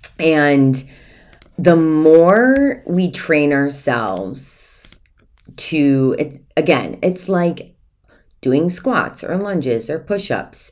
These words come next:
And the more you do it, the better you're gonna get at it. And the stronger you're gonna be. And that's how I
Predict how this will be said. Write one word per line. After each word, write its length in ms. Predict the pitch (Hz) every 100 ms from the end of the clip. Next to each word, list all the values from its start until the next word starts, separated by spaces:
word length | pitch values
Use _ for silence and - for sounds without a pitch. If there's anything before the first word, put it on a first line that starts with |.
| -
And 340 | 151 143 135 131
the 100 | 131
more 320 | 131 139 170
you 180 | 156 151
do 240 | 123 110
it, 260 | 123 139 _ _ _ _ _ -
the 80 |
better 280 | 131 113 107
you're 220 | 117 123
gonna 200 | 127 156
get 180 | 175 254
at 160 | 139 101
it. 220 | - - _ - - _ -
And 100 | -
the 60 |
stronger 420 | - - 139 202
you're 220 | 208 196 185
gonna 240 | 190 180
be. 600 | 175 165 160 156 156 151 - _ _ _
And 840 | 143 139 135 123 120 120 117 113 - _ _ _ _ _ _ _ _ _ _
that's 580 | 139 165 185 294 - - -
how 260 | 220 208 -
I 720 | 135 139 143 147 160 -